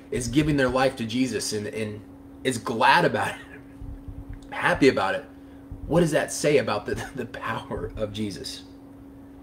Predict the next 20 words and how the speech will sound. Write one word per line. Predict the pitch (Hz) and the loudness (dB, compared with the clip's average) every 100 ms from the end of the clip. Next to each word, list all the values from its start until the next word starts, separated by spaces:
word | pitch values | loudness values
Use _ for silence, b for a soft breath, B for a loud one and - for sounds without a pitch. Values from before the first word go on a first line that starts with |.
| - - | -16 -8
Once | 165 | 0
again, | 180 175 | 4 4
this | 170 | 4
is | 165 | 2
one | 196 | 6
of | 185 | 6
those | 156 | 6
passages | - 190 131 113 | 6 4 4 -2
where | 127 | 2
you're | 131 | 4
like, | 123 | 4
"Man, | 156 135 | 2 0
why | 131 | 2
didn't | 196 175 | 2 2
they | 151 | 2
deal | 143 | 2
with | 143 | 0
this | 131 - | -2 -2
earlier?" | 113 95 - - - B B B B B - - - | -2 -2 -4 -14 -20 B B B B B -16 -16 4
But | 143 151 | 6 6